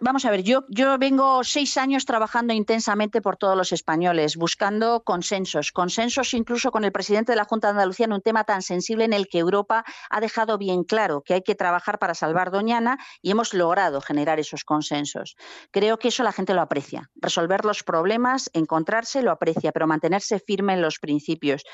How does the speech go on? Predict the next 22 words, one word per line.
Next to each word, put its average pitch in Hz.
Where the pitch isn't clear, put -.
Dicho 208
lo 196
cual, 240
obviamente, 185
yo 170
aspiro 208
a 196
ganar 160
estas 151
elecciones. 214
Creo 190
que 175
los 160
europeos 151
se 139
merecen, 156
perdón, 170
que 160
los 151
españoles 196
se -
merecen 202